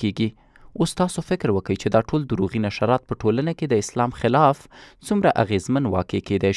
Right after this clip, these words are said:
شي. هغوی د اسلام ضد تبلیغ داسې کوي چې له یوې خوا کمزوري مسلمانان له اسلام کرکه پیدا کړي او له بلې لوري نه مسلمانان چې د حقیقت په لټه کې دي حتی اسلام ته ورنږدې هم نشي. ځکه خو دوی د اسلام غلط انځور د خلکو ذهن کې حق کوي. د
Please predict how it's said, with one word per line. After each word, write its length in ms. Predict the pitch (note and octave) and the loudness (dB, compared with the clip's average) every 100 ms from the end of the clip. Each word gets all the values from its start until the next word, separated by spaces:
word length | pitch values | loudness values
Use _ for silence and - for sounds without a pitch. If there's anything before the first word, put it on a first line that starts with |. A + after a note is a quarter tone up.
| - | 0
شي. 160 | G#2+ - _ _ - - | -4 -6 _ _ -12 -2
هغوی 200 | G2+ A#2+ A2 | 2 4 2
د 60 | G#2+ | 0
اسلام 260 | - A#2+ A#2 | 0 0 0
ضد 120 | A#2+ - | -2 -2
تبلیغ 300 | G#2 A#2+ - | -2 -4 0
داسې 200 | A#2 A#2 - | 2 2 -2
کوي 140 | C3 C#3+ | -2 -2
چې 120 | - | 0
له 60 | C3+ | 0
یوې 200 | A2 A#2 | 0 -2
خوا 140 | - A#2 - | 2 2 2
کمزوري 400 | G#2 G#2 B2 A#2 | -2 0 0 0
مسلمانان 520 | G2 G#2 G2+ G2+ A2+ A2 | -2 -2 0 2 0 0
له 80 | G#2+ | -2
اسلام 280 | - A#2+ A2 - | -2 -2 -2 -2
کرکه 240 | C#3+ - - | -2 -2 0
پیدا 200 | F3+ E3+ | 0 0
کړي 200 | E3+ E3+ D#3 - - - - | 0 -2 -4 -8 -20 -20 0
او 120 | - G3+ | 4 6
له 60 | |
بلې 240 | F#3 F#3 F3+ | 6 4 4
لوري 220 | F3 E3+ | 2 2
نه 80 | E3 B2 | 0 -2
مسلمانان 520 | - A2+ A2 B2 C#3 | -2 -2 0 0 -2
چې 160 | - G#2+ | -2 -4
د 80 | G#2 | -4
حقیقت 420 | - - C3+ - A2+ | -8 -6 -4 -2 0
په 60 | |
لټه 200 | A#2+ C#3 D3+ | 0 -2 -4
کې 80 | D3+ | -4
دي 60 | D3 | -2
حتی 240 | C3+ - C3 B2 | -2 -2 -4 -6
اسلام 340 | - B2 B2 B2+ | -2 0 2 2
ته 60 | G2 | 0
ورنږدې 400 | G2 F#2+ F2+ G2 | 0 -4 -2 -2
هم 80 | G2 G2+ | 0 -2
نشي. 260 | - A2+ G#2+ _ - - _ - | -2 -4 -4 _ -20 -20 _ -4
ځکه 240 | - - - | 0 0 0
خو 80 | - | 0
دوی 100 | C#3+ | 2
د 100 | C3 A2+ | 2 0
اسلام 300 | - A#2+ A#2+ | 0 0 2
غلط 240 | A2 A2+ A2+ | 0 0 -2
انځور 280 | G#2+ C#3 C3 | -2 -2 -2
د 80 | A2 | 0
خلکو 260 | A#2 A2+ G#2 | -2 0 -2
ذهن 260 | - A2 F#2+ - | -2 -2 -4 -6
کې 60 | G2 | -4
حق 120 | G2 - G#2+ | -4 -2 -2
کوي. 120 | G#2 - _ _ _ _ | -2 -6 _ _ _ _
د 240 | C#3 C#3 | 6 6